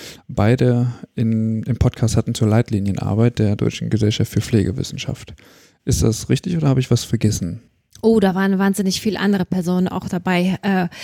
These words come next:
Speaker 2: aber wenn man das so ein bisschen funktional korrekt, äh, beschreiben soll, dann hatte Daniela Holle die, ähm, Koordination, so was die Orga-Fragen angeht.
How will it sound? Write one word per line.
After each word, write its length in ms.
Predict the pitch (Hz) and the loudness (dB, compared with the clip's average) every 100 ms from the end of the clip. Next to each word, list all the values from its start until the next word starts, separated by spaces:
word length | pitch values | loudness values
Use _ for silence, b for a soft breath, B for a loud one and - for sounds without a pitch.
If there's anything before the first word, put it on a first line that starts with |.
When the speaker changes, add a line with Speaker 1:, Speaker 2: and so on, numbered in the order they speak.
| B B B - - | B B B -16 -6
Speaker 2:
aber 360 | 196 190 190 | -2 0 0
wenn 100 | 190 | 2
man 180 | 196 196 | 2 2
das 200 | 196 190 | 0 0
so 60 | 202 | -2
ein 40 | |
bisschen 460 | 190 196 220 202 190 B - | -2 -2 0 0 -2 B -8
funktional 840 | - 247 240 - - 208 214 233 | -2 2 0 0 -2 0 2 0
korrekt, 560 | 240 208 196 247 - - | 2 2 2 0 -2 -2
äh, 380 | 214 220 180 185 | 0 2 0 -2
beschreiben 720 | - 208 202 208 202 226 226 | -4 -4 -2 0 0 2 2
soll, 400 | 202 208 214 208 | 2 2 2 0
dann 480 | 196 190 190 202 196 | 0 0 0 0 -2
hatte 420 | 190 - 196 185 B B B - | -4 -2 0 -2 B B B -4
Daniela 400 | 202 214 208 190 | 0 0 2 2
Holle 320 | 214 214 202 | 2 2 0
die, 420 | 196 202 202 202 | -2 0 0 0
ähm, 340 | - 185 185 190 - | 0 0 -2 -4 -4
Koordination, 1300 | 226 160 208 202 190 190 - 220 208 208 202 196 190 | -2 0 2 2 0 -2 0 2 4 4 2 0 -4
so 160 | - | -6
was 180 | 180 190 | -2 -4
die 440 | - 190 185 - - | -4 -4 -4 -6 -6
Orga-Fragen 760 | - 247 269 240 - 202 214 214 | 0 2 2 0 -2 -2 0 0
angeht. 520 | 180 202 196 202 | 2 2 2 0